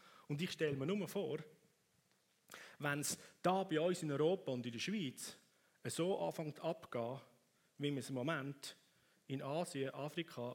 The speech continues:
und Südamerika erleben, puh, dann können, haben wir nicht einmal mehr Zeit, um zwei Jahre lang ein bisschen planen und dann etwas umsetzen, oder? All wir, die in den Kleingruppen sind,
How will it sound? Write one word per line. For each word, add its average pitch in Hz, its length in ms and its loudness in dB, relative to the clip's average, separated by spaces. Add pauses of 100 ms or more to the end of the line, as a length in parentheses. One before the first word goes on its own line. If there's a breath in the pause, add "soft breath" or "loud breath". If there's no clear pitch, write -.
und 120 120 -6
Südamerika 180 600 -2
erleben, 131 380 -4 (520)
puh, - 320 -6 (1000 loud breath)
dann 101 100 -6
können, 113 240 -4
haben 107 120 -6
wir 104 80 -8
nicht 104 100 -8
einmal 107 200 -8
mehr 104 160 -12
Zeit, - 340 -12
um 98 80 -10
zwei 107 260 -8
Jahre 107 280 -8
lang 135 140 -6
ein 135 60 -10
bisschen 139 220 -10
planen 131 400 -8
und 131 160 -12
dann 135 80 -10
etwas 135 280 -12
umsetzen, 135 560 -10
oder? 117 160 -14 (1800 loud breath)
All 151 340 -2
wir, 151 180 0
die 143 60 -2
in 131 100 0
den 120 80 -4
Kleingruppen 151 640 -2
sind, 127 440 -6